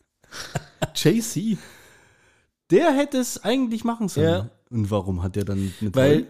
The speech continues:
Speaker 1: Jay-Z
Speaker 2: War der nicht
Speaker 1: insgesamt
Speaker 2: sogar im, in, in
Speaker 1: Weil
Speaker 2: der Arena?
Speaker 1: Jay-Z.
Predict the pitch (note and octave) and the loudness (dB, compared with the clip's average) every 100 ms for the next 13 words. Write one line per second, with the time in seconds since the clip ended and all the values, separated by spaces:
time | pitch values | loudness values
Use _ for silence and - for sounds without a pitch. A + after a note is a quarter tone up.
0 | - - D#3 - G3 F#3 F#3 - F3+ A2 | -4 0 0 0 -4 -4 -4 -2 0 2
1 | C#3+ G#3+ F#3 G3+ G3 F3 D#3 F3 D#3+ E3 | 4 4 4 4 4 4 2 2 0 0
2 | D3+ D3+ C3 C#3 A#3+ D#4 A#2 - | 0 0 0 0 0 -2 -4 -10